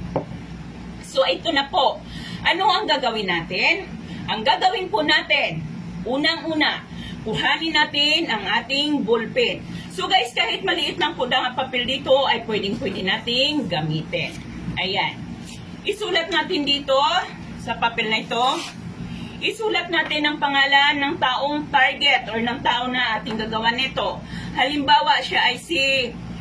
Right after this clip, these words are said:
Joven. Si Joven Trias. Yan, si Joven Trias. Kung alam mo ang kapanganakan ni Joven Trias, ay ilalagay mo ito. Halimbawa, si Joven Trias ay pinanganak noong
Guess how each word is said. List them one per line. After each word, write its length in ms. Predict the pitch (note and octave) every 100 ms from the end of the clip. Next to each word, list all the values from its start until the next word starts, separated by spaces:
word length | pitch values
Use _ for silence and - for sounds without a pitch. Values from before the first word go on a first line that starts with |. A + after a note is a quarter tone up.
| -
Joven. 640 | D#3+ C4 D#4 C#4+ A#3+ F#3 D#3 D#3 - -
Si 240 | - A3+
Joven 960 | F#3 C4+ C#4 C4+ C4 C4 C4 C4 C4+ D4 - - -
Trias. 720 | A3+ B3 B3+ - - - - - - - -
Yan, 240 | G3+ G3 -
si 240 | - A3+
Joven 720 | F3 B3+ C4 B3+ B3+ C4 D4+
Trias. 720 | - F#3+ F#3+ F3+ G#3 C4+ - - - - - -
Kung 160 | - E4+
alam 320 | F#4 F#4 F4
mo 240 | E4 E4 D4+
ang 160 | D4+
kapanganakan 720 | B3 B3 A3 A3+ C4+ C#4+ C#4+
ni 80 | C#4+
Joven 320 | C#4 C4+ C4+ C#4
Trias, 480 | B3+ C4 B3+ C4 D4 -
ay 240 | A#3 C4
ilalagay 400 | C#4+ C#4+ C#4+ C#4
mo 160 | C#4 C#4+
ito. 400 | - C#4+ A#3 A3+
Halimbawa, 560 | A3+ A#3+ B3 C4 C4
si 240 | B3+ - A3
Joven 320 | B3+ A#3+ B3
Trias 400 | A#3+ A#3 B3 B3 A3
ay 80 | -
pinanganak 560 | A#3+ A3+ A3 A#3 -
noong 640 | D#4 A3+ B3+ C#4+ E4 -